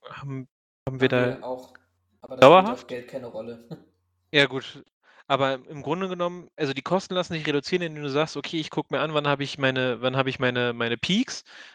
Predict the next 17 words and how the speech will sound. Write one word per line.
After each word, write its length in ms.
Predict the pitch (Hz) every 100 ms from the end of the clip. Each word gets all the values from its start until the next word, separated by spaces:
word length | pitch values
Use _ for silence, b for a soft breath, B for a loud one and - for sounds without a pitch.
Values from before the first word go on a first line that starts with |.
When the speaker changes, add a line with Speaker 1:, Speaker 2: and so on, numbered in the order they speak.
| b
Speaker 1:
wann 120 | 139
hab 100 | 139
ich 80 | 139
das 180 | 135 -
höchste 260 | 139 -
Aufkommen 560 | 143 175 - 196 196 196
und 540 | - 160 147 143 - - _ -
zwei 200 | 151 139
Stunden 280 | - 139
vorher, 340 | - 147 160 156
zwei 160 | 147
Stunden 220 | 135 135 127
nachher 220 | 131 135
stelle 220 | - 123
ich 60 | 123
jemanden 260 | 123 120
hin." 160 | 117